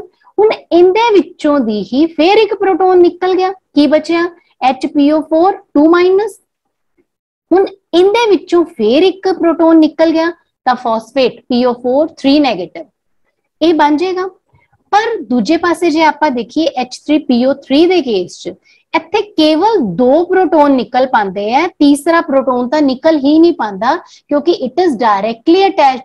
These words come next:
to phosphorus, it is non ionizable। ਸੋ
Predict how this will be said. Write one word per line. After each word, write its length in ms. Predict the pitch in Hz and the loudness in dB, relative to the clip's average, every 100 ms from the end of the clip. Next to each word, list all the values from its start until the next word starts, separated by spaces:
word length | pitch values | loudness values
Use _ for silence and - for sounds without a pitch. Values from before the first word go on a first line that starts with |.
| 285 | -8
to 40 | |
phosphorus, 680 | 269 220 208 - 196 165 180 _ - | -6 -6 -6 -8 -10 -10 -14 _ -12
it 160 | 254 349 | -2 0
is 100 | 233 | 0
non 560 | 220 233 247 285 349 | 0 2 4 4 4
ionizable। 840 | 339 269 240 214 190 170 160 165 - _ _ _ _ | 2 0 -2 -4 -6 -8 -14 -14 -20 _ _ _ _
ਸੋ 360 | - 381 - | -4 -2 -2